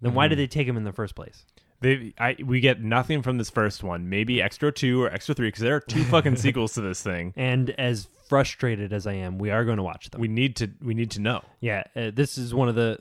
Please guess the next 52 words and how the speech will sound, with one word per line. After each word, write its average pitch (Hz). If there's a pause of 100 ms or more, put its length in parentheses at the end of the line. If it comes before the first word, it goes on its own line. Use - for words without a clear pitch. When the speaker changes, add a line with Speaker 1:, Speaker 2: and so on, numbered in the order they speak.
Speaker 1:
one 117
of 110
the 107
movies 101
where 95
I 95
need 117
to 120
know 110
most, 101
but 98
I'm 92
not 107
happy -
about -
it. - (260)
Speaker 2:
So, 131
th-, 117
yeah, 139
'cause 117
these 120
aliens, 123
like, 101 (220)
I 123
just 123
assume 143
that 107
it's 101
just, -
like, 104
a 98
curiosity 110
thing 90
for 92
them, 90
that 90
they're 95
just, 98 (420)
but 120
that's 113
total 127
speculation. 110
Speaker 1:
Yeah. 160
<laughs> 123
Speaker 2:
'Cause 135
Speaker 1:
We'll 135
Speaker 2:
there's 127
Speaker 1:
have 143
Speaker 2:
nothing 135
Speaker 1:
to 147
Speaker 2:
else. 131
Speaker 1:
see. 107